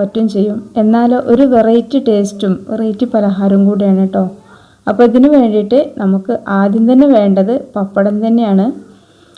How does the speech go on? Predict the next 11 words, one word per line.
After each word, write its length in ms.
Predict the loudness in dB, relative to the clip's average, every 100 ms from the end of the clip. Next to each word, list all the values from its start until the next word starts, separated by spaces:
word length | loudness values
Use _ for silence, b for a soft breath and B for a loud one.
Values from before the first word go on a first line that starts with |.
| -2
ഒരുപാട് 380 | 0 2 2 4 2
പപ്പടമൊന്നും 440 | 2 4 4 4 4
വേണ്ട, 180 | 2 0 -4 -4
കുറച്ച് 260 | -8 -6 -8
പപ്പടം 280 | -6 -4 -4
വെച്ചിട്ടാണ് 420 | -6 -6 -4 -2 -2 0
ചെയ്യണത്. 480 | 2 2 2 0 -2 -6 -20 b b b b b b b 2
പിന്നെ 160 | 4 6
അതുപോലെ 260 | 4 4 4
തന്നെ 180 | 2 2 0
ഉരുളക്കിഴങ്ങ്, 600 | -4 -2 -2 -2 -2 -2